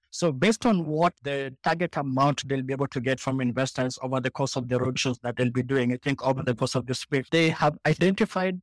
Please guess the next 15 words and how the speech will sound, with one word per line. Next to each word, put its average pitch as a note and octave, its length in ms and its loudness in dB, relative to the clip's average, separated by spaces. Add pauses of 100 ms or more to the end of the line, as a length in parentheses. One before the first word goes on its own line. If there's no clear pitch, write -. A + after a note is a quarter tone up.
(140)
a C3+ 80 0
Euro D3+ 300 2
bond D3 260 2
that C#3 180 0
is D#3+ 140 -6
maturing D#3 540 0
next - 320 -6
year, C#3+ 240 0 (260)
which C#3+ 220 -8
is C3+ 80 -4
around C3+ 260 0
two - 80 -2
hundred C3 320 0 (180)
million C#3 560 0 (460)
euros, C#3+ 540 2